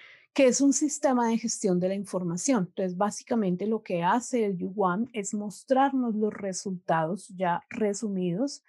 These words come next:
de lo que hizo cada uno de los analizadores. Podemos autovalidar todas las muestras negativas sobre las cuales no tenemos nosotros que hacer ningún trabajo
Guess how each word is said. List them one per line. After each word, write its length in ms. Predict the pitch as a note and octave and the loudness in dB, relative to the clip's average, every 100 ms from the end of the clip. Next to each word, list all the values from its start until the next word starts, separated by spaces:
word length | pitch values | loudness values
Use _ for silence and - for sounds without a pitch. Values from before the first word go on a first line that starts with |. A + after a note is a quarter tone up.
| _ | _
de 140 | - G3+ | 0 2
lo 160 | F#3+ | 2
que 160 | F#3 F3 | 0 -2
hizo 440 | F3+ G3 A#3+ A3+ - | -2 -2 -4 -4 -4
cada 300 | G#3 F#3+ F3+ | -4 -2 -2
uno 260 | G3+ G3 | -4 -6
de 100 | G3 | -4
los 240 | G#3 A3 - | -4 -4 -4
analizadores. 1000 | F3 F3 A3 A3 C4 B3+ F3+ F3+ - - _ - - - - - | -4 -4 -4 -4 -2 0 0 0 -6 -14 _ -20 -20 -20 -20 4
Podemos 600 | A#3 A3 G3+ B3 - - | 6 8 6 4 0 0
autovalidar 1040 | A#3 A#3+ A#3 G3+ F#3 F#3+ F#3 F3 B3 D4 _ | 2 2 2 4 4 4 4 4 4 2 _
todas 280 | G3+ F3+ F3 | 2 4 2
las 240 | G#3+ G#3+ | -2 -4
muestras 680 | G3 F3 F#3 - G#3+ A#3+ - | -2 -2 -2 -4 -4 -4 -2
negativas 880 | A#3 G#3 F#3+ F3 E3 - D#3+ F3 C4+ | 0 2 2 -2 -6 -8 -6 -6 -6
sobre 340 | - G#3+ F3 E3+ | -4 -4 -4 -6
las 220 | E3+ - | -8 -8
cuales 320 | E3+ E3+ F3 | -4 -2 -2
no 180 | G3+ F#3+ | -2 -4
tenemos 420 | G3+ G3+ G3 G#3 | -6 -6 -6 -6
nosotros 540 | G#3 F#3+ E3 E3 F3+ | -6 -6 -6 -6 -10
que 100 | - | -6
hacer 360 | G3+ - E3+ E3+ | -6 -2 -4 -4
ningún 760 | - G#3 G3 F3 G3+ G3+ G3+ G3 | -6 -6 -6 -6 -8 -8 -10 -6
trabajo 640 | G3+ G3+ F#3 D#3+ F3+ C#4+ | -2 0 2 0 -2 -8